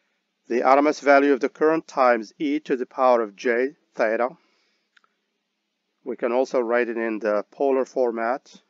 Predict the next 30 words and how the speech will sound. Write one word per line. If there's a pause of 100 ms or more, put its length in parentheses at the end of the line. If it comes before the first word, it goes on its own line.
(220)
which
is
the
R
M
S
value
of
the
current (140)
and (160)
the
angle, (1200)
or
in
the
rectangular
format, (140)
which
is
the
R
M
S
value
of
the
current
times
cosine,